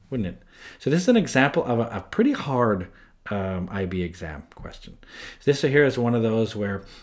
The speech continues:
it helps to use another tool. And this is the tool you very often have to use.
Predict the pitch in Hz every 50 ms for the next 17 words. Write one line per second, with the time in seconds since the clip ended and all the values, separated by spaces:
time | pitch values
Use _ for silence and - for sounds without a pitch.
0 | - _ - - - - 107 113 - - - - - - 143 123 101 95 95 98
1 | 92 104 95 90 85 90 90 90 - - - 90 82 - - 82 101 117 127 143
2 | 151 147 - - 165 160 147 156 156 156 139 127 131 170 180 185 175 170 151 131
3 | 120 117 113 - 117 107 104 101 - - 92 87 85 82 82 - -